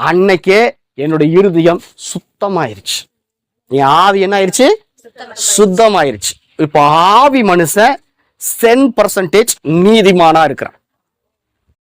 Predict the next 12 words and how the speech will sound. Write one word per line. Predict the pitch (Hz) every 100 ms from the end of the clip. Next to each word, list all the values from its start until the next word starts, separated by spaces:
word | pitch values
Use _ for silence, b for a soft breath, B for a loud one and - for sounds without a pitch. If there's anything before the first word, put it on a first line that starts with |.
| _ _ _ 156
ஓகேங்களா? | 151 139 - _ _ _ _ _ _ _ _ _ _ -
நம்மளுக்கு | 147 147 139
ஆவி, | 151 180 180
ஆத்மா, | 147 151 160
சரீரம் | 147 139 147
மூணு | 131 143 147
பகுதி | 131 139 123
இருக்கு. | 110 _ _ _ _ _ _ _ _ _
ம்? | 120 151 190 254 311 _ _ b b -
இந்த | 139 139
ஆவி | 135 151 185 226 226 185 269 - _ _ _ _ _ _ _ _ _ _ -
ரட்சிக்கப்படாதவனுக்கு | - 165 160 220 214 214 196 190 175 170 156 196